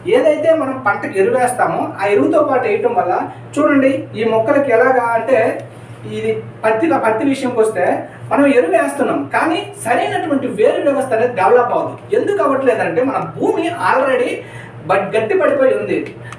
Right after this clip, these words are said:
కాబట్టి ఈ దీనివల్ల ఏంటంటే రైతుకి ఏ విధంగా ఉపయోగపడుతుందంటే మనం ఏదైతే ఎరువు వేస్తున్నామో ఆ ఎరువుతో పాటు ఇది వేయటం వల్ల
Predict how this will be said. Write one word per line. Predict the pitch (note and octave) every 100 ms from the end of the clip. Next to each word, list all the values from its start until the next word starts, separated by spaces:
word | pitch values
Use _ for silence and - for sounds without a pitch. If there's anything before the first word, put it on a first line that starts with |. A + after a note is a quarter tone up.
| -
కాబట్టి | A#3+ D4 C#4+ D4+ - - - G#3+
ఈ |
దీనివల్ల | G#3 A#3 C4+ C4 E4+
ఏంటంటే | D#4+ C#4 C4 A#3+
రైతుకి | A#3 A3 C4+ G#3
ఏ | A#3+
విధంగా | B3 A#3
ఉపయోగపడుతుందంటే | F#3+ G3 G3+ F3+ D#3+ D#3 C#3+ B2+ - - - - - -
మనం | - A3+
ఏదైతే | E3+ G#3+ C#4 C#4 C#4 D#4 G3
ఎరువు | B3 C4+
వేస్తున్నామో | C4 B3+ F#3+ D#3 E3 D4 - -
ఆ | G3
ఎరువుతో | F#3+ - D#4 E4 F4
పాటు | D4+ C#4+
ఇది | A3 F#3
వేయటం | A3 B3 A#3
వల్ల | - -